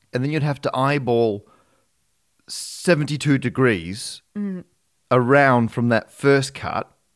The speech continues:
Speaker 1: 'Cause ninety would be easy at right angles.
Speaker 2: Yeah,
Speaker 1: Boom,
Speaker 2: yeah.
Speaker 1: done. But seven, yeah, I guess it's trial and error.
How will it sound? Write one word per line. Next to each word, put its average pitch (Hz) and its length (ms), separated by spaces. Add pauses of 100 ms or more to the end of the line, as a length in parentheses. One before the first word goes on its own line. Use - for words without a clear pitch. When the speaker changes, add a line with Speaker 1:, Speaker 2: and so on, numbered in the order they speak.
(540)
Speaker 1:
'Cause 160 160
ninety 202 360
would 127 120
be 123 80
easy 180 260
at 80 80
right 120 180
angles. 113 480 (140)
Speaker 2:
Yeah, 233 240 (160)
Speaker 1:
Boom, 110 80
Speaker 2:
yeah. 214 180
Speaker 1:
done. 151 320
But 120 180
seven, 180 280 (100)
yeah, 92 360 (220)
I 135 80
guess 151 220
it's 92 120
trial 110 240
and 92 80
error. 123 220